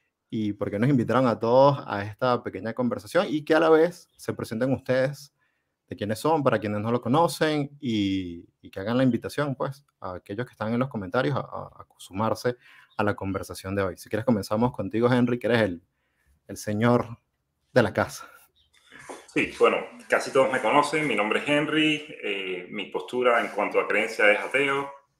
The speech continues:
Speaker 2: Me dedico a la tecnología. Y bueno, eh, eh, todo empezó, eh, yo y Efimio hemos tenido algunas conversaciones.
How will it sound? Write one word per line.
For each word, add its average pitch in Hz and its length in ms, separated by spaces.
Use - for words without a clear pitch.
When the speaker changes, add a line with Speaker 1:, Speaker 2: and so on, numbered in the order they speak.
Speaker 2:
Me 92 180
dedico 104 220
a 98 80
la - 40
tecnología. 143 720
Y 170 60
bueno, 170 400
eh, 123 320
eh, 127 200
todo 151 200
empezó, 151 720
eh, 113 260
yo 120 80
y 127 60
Efimio 131 320
hemos 127 140
tenido 127 240
algunas 127 220
conversaciones. 123 680